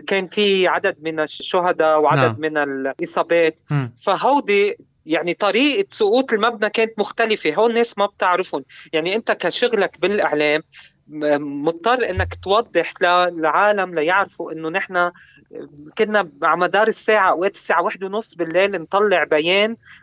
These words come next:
Speaker 1: إنه هلأ تم العثور على جثة الضحية الثالثة أو
Speaker 2: نعم.
Speaker 1: الرابعة. هيك كنا عم تابع الموضوع تنكون في مصداقية بالتعاطي مع الناس.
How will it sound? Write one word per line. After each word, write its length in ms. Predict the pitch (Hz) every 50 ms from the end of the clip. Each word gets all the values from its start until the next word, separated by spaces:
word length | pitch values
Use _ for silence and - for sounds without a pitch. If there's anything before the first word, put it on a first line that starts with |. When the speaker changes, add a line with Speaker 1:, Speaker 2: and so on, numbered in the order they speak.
| -
Speaker 1:
إنه 340 | 190 190 185 190 175 160 208
هلأ 320 | 226 247 226 214 202 185 -
تم 180 | - 214 220 214
العثور 600 | 202 180 160 170 165 - - 220 220 220 214 214
على 520 | 175 - 185 190 202 196 185 196 202 202 - - - - -
جثة 400 | - 233 - - 202 - 190 165
الضحية 440 | 160 - 175 - - 226 214 196 196
الثالثة 640 | 196 _ - 202 202 202 190 175 - - 151 147
أو 120 | - 151
Speaker 2:
نعم. 100 | 147 135
Speaker 1:
الرابعة. 540 | 123 113 113 180 190 202 196 - 143 135 127 - - - - - _ -
هيك 260 | 165 208 220 220 -
كنا 160 | 226 202 196
عم 160 | 160 160 165 165
تابع 400 | 160 - 202 214 202 196 170 165
الموضوع 480 | 165 165 165 160 156 165 185 202 190
تنكون 600 | - - 185 165 156 - - 208 214 214 214 202
في 240 | 190 - - 196 185
مصداقية 880 | 185 190 190 - - 165 165 - - _ - 196 190 170 151 160 165 170 170 - - - _ _ _ _
بالتعاطي 520 | 151 156 - - 170 156 165 185 185 - 165
مع 180 | 156 151 143
الناس. 460 | 143 147 147 151 143 127 117 - -